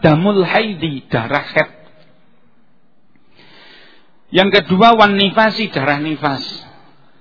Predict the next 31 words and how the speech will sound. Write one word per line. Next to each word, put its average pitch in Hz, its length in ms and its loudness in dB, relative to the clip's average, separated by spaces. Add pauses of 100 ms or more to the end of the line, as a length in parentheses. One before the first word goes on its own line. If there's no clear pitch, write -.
(200)
Yang 151 240 2
ketiga 143 400 -2
wal 151 320 2
istihadati, 131 880 -4
darah 123 480 -6
istihadah. 104 1300 -6 (800)
Sayangnya 120 640 0
di 123 160 -8
dalam 117 320 -2
kitab 123 320 -4
yang 117 160 -6
kita 120 240 -4
bahas 110 320 -8
ini 117 160 -6
nanti 113 400 -6
tidak - 560 -10
jelimet 131 560 -4
banget. 120 320 -2 (680)
Nah, 104 160 -14
nek 117 140 -12
jenengan 117 320 -4
kepengen 123 400 -4
sing 123 160 -8
jelimet 120 420 -8
banget, 113 300 -6
ya 107 160 -8
kedah 117 320 -8
belajar 113 480 -2
khusus 135 480 -2
tentang 113 400 -6
khed. 139 220 0